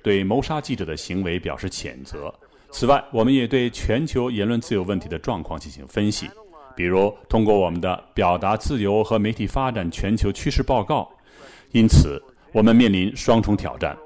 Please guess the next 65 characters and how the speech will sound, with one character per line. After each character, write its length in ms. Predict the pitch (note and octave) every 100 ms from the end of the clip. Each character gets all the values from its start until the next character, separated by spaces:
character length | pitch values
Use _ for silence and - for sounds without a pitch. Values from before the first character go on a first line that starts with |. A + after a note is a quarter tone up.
| - _
第 220 | A#2 A2+
一 140 | D3 -
是 200 | - C3
保 300 | - G2 F2+
护 320 | - C3+ A#2+ - -
发 280 | - D3+ D3
布 180 | D#3 A#2+
高 240 | - E3+
质 140 | D#3+
量 120 | C3 G2+
新 240 | - A#2
闻 80 | G2+
的 80 | F2+
从 300 | - F#2 A2
业 140 | A#2
者 300 | F2+ C#2+ C2
和 120 | -
新 160 | - F#2+
闻 140 | E2+
机 180 | E2 G#2+
构， 200 | G#2 A2 - - -
以 160 | F#2 F2+
确 160 | -
保 160 | G3 D#2+
社 200 | - F#2+
区 280 | - A#2+ A2+
能 140 | G2+ F2+
够 120 | E2+
充 260 | - A2 G#2
分 160 | F#2+
得 80 | D#2+
到 120 | D2+
消 280 | - F#2+ F#2+
息。 180 | - - - - - - - -
另 160 | A2 G2+
一 40 |
方 180 | G2 F#2+
面， 180 | F2+ E2 - -
我 100 | G#2+
们 100 | G#2+
需 140 | B2+
要 100 | A2+
面 220 | A#2 A#2
对 320 | G#2+ G#2+ G#2
散 340 | A#2 - D3+ B2+
播 160 | C3
谣 280 | A#2+ F#2+ C3
言 200 | A#2 G2
或 140 | G#2 G#2
虚 160 | -
假 180 | A2+ E2
信 300 | D2 - A#2
息 140 | F#2
的 100 | G#2+
问 160 | D#2+ D2+
题， 260 | - - - - -
并 200 | - F#2
促 240 | F2 - G2
进 220 | F#2+ E2+
个 240 | E2 B2
人 320 | D#2+ C#2 F2 -
以 100 | F#2
及 180 | - F#2+
社 240 | - -
区 240 | - C#3